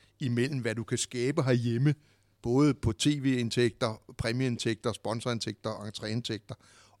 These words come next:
op imod transfermarkedet og op imod, øh, hvad hedder det, øh, indtægterne fra de internationale turneringer. Øh, og det betyder jo ikke, at man ikke skal optimere på de nationale indtægter. Øh, de er jo rigtig, rigtig gode her, og de adskiller jo for eksempel Brøndby og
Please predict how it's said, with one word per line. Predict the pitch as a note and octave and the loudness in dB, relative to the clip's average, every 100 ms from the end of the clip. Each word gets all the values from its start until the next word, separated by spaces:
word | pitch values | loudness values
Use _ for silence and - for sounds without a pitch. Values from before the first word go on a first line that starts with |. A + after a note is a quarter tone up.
| - | -2
op | B2 B2+ | 2 2
imod | C#3+ A#2+ A#2 - _ _ - | 2 4 2 2 _ _ -12
transfermarkedet | - B2 C#3 D3+ A#2+ A2 A#2 A#2 - | -6 -4 -2 0 2 0 -2 -4 -6
og | - A#2 | -4 -2
op | G#2 B2 | -2 0
imod, | A2+ G#2+ G#2+ - - | 0 0 0 -4 -4
øh, | A2 G2+ G2 | -2 -2 -4
hvad | F#2+ | -6
hedder | G2 A2+ | -6 -6
det, | G2 G2+ F#2 - - - _ | -6 -8 -10 -18 -20 -20 _
øh, | G#2+ A2 A#2+ | -8 -6 -4
indtægterne | A2 B2 A#2 G#2+ | -4 -4 -6 -6
fra | A2+ | -6
de | G#2+ | -8
internationale | G#2 - A2 G2 A2 G2+ G2 | -8 -8 -6 -8 -8 -10 -10
turneringer. | - G2 - G2 - _ _ | -10 -12 -12 -18 -20 _ _
Øh, | A#2+ G#2+ G2+ F#2+ G2 | -6 -4 -4 -6 -8
og | A2+ | -6
det | C3+ | 0
betyder | D#3 E3 | 4 6
jo | D3 | 6
ikke, | C#3+ F3 | 6 6
at | D3+ | 2
man | B2+ | 2
ikke | B2 C3+ | -2 -2
skal | - - | -6 -6
optimere | - - B2+ C3 D3+ B2 - _ | -8 -8 -6 -6 -6 -8 -10 _
på | - | -8
de | A#2+ A#2 A2 | -6 -4 -4
nationale | G#2+ - B2+ A2 G2+ G#2 - _ - | -4 -4 -2 -2 -4 -10 -12 _ -14
indtægter. | A2 G#2+ A2+ - G2+ _ _ _ _ | -8 -4 -4 -6 -14 _ _ _ _
Øh, | A#2+ A2 G2+ F#2+ | -4 -4 -4 -8
de | |
er | |
jo | A2 G#2+ | -8 -6
rigtig, | A2 A#2+ | -6 -2
rigtig | A#2 A2 | -4 -2
gode | B2+ B2+ G#2+ | 0 2 2
her, | A2 | 2
og | A#2+ | 0
de | B2+ G#2+ | -2 -4
adskiller | A2+ - C3+ A2 | -4 -2 0 0
jo | G2+ | 0
for | G#2+ | -4
eksempel | G2 A#2+ A#2+ | -6 -6 -8
Brøndby | A2 G#2+ A#2+ | -6 -6 -2
og | A#2 | -2